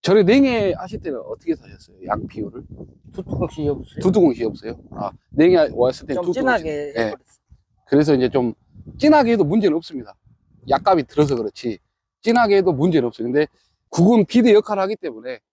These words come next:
Speaker 1: 한 뚜껑씩 넣어가지고, 어차피 한 번만 할 게 아니라 한 이, 삼 회 정도 할 거니까 수확까지 한 뚜껑 넣겠습니다. 그리고 이제 저희 고칼슘 같은 경우는 이 뚜껑이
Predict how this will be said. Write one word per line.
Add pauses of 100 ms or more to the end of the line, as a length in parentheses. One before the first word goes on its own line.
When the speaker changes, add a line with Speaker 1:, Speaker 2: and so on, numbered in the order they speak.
(220)
Speaker 1:
한
뚜껑씩
넣어가지고, (120)
어차피
한
번만
할
게
아니라
한
이,
삼
회
정도
할
거니까
수확까지 (160)
한
뚜껑
넣겠습니다.
그리고 (640)
이제
저희
고칼슘
같은
경우는 (1300)
이
뚜껑이